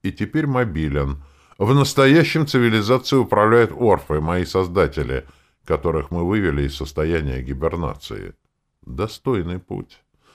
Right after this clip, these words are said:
Знаю, недавно вы возвращались в цивилизацию, и как, по-вашему, управляются орфы?» «Нерационально.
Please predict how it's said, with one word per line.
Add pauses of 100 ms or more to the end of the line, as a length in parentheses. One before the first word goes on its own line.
(120)
Знаю,
недавно
вы
возвращались
в
цивилизацию,
и
как,
по-вашему,
управляются
орфы?» (600)
«Нерационально.